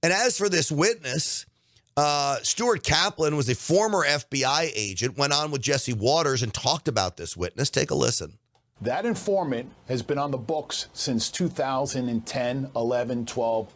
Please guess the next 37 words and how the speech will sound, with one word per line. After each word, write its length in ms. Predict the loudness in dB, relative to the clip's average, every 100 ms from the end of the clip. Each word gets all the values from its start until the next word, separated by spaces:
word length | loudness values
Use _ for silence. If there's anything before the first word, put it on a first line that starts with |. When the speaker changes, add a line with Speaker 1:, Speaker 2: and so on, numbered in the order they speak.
| -6
Speaker 2:
up 200 | -4 -4
until 540 | -4 -2 -2 0 -2 -6 -10
more 240 | -2 -2 0
recently. 680 | 0 0 -2 -4 -6 -8 -10 -20 -20 _
You 240 | -4 -2 0
do 160 | 2
not 360 | 2 2 0 -2
stay 320 | -2 0 2
on 180 | 0 0
the 60 |
books 600 | -4 -2 -2 -2 -6 -6
with 200 | -4 -2
the 160 | 0 0
F 180 | 0 -2
B 140 | -2
I 300 | 0 0 -2 -6 -20 -6
unless 480 | -4 0 0 0 0
you 140 | 0
have 160 | -2 -2
been 180 | -4 -4
vetted 460 | -2 0 0 -2 -6 -8
and 160 | -2 2
you 160 | 2
are 100 | 0
credible. 680 | -2 -4 -2 -2 -2 0 -2 -4 -10
So 180 | -4 -2
what 260 | 0 -2 0
the 160 | 0
F 240 | 0 -2 -2
B 200 | 0 2
I 400 | 0 0 -2 -4 _ -4
Speaker 1:
So 160 | 0
you 60 | 4
hear 160 | 4
what 80 | 4
he's 140 | 4 6
saying? 400 | 4 4 0